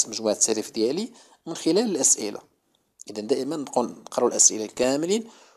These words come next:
وننتبهوا أثناء الجواب. السؤال الموالي، calculer le taux d'accroissement de fonction g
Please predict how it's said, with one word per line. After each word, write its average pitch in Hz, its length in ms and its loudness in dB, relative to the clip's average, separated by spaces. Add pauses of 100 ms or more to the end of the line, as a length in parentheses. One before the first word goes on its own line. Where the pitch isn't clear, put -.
(200)
وننتبهوا 139 540 2
أثناء 127 680 -4
الجواب. 98 580 -2 (3000)
السؤال - 300 2
الموالي، 123 560 -2 (580)
calculer 135 320 2
le 156 100 0
taux 131 140 -6
d'accroissement 113 560 0
de 101 460 -10 (600)
fonction - 480 2
g 139 480 0